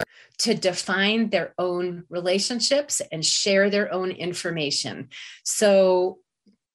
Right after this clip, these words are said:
seek out, go to the Donor Sibling Registry, email me, ask me for one of these egg agencies or clinics that understand the importance of connecting donors and parents right from pregnancy and birth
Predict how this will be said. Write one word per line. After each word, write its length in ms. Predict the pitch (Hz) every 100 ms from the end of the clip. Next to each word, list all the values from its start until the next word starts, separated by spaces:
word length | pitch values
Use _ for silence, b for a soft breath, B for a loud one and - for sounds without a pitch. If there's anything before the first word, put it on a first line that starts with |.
| _ _ _ _ -
seek 500 | - - 269 302 269
out, 440 | 220 208 214 - _ _ -
go 160 | 190 202
to 100 | 233
the 80 | 233
Donor 280 | 240 240
Sibling 360 | 233 254 233 226
Registry, 760 | 226 202 208 - 208 208 202 202
email 400 | 226 254 254 226
me, 440 | 214 196 185 190 B B B
ask 320 | 196 226 -
me 160 | 254 240
for 240 | 226 190
one 260 | 185 190 220
of 120 | 233
these 260 | 208 202 196 -
egg 220 | 185 208
agencies 640 | 196 202 214 220 226 214 190
or 140 | 180
clinics 760 | - 196 196 180 151 - - - B B -
that 300 | 196 185 185 -
understand 640 | 220 254 233 220 202 196
the 100 | 180
importance 580 | 180 - 233 208 208 202
of 160 | 180
connecting 520 | - 196 202 202 180 175
donors 380 | 196 220 269
and 140 | 277 269
parents 520 | 233 185 170 165 -
right 240 | 185 285
from 200 | - 330
pregnancy 560 | 285 240 233 226 226 202
and 100 | 175
birth 400 | 160 151 160